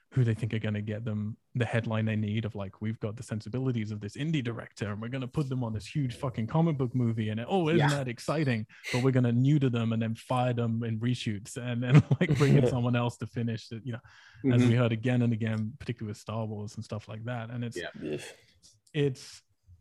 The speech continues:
Speaker 1: you should be hiring the people you have faith in to begin with. Um,
Speaker 2: Right.
Speaker 1: and then as a director, you should be, again, that's what I mean. You should be aware of, you should be considerate, but I,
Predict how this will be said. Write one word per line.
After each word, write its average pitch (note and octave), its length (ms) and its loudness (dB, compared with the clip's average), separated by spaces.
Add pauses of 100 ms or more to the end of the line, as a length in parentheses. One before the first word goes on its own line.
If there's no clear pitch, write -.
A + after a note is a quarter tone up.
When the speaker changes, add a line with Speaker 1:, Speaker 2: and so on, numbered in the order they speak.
(160)
Speaker 1:
you D#3 140 0
should G3+ 240 4
be D#3+ 120 4
hiring C#3 300 4
the C#3 60 2
people B2 240 2
you A2+ 80 2
have A2+ 100 -2
faith - 360 -8
in A2 100 0
to - 80 -10
begin G2+ 300 -8
with. - 160 -16 (240)
Um, A2 520 -2 (240)
Speaker 2:
Right. F#3+ 200 0
Speaker 1:
and C3 240 6
then A#2 340 4
as A2+ 160 0
a A2+ 80 0
director, A2 920 -4 (320)
you B2 140 -8
should A#2 480 -6 (100)
be, A2 540 -6
again, B2+ 320 2
that's A#2+ 160 -4
what E3+ 60 2
I C#3+ 40 2
mean. G#2 120 -2
You A#2 80 -4
should B2+ 140 -6
be B2 80 0
aware G#2+ 460 -2
of, G#2 200 -6
you A2 80 -8
should G#2+ 140 -8
be A2 60 -4
considerate, A2 600 -4
but A2+ 120 -2
I, G#2+ 80 -4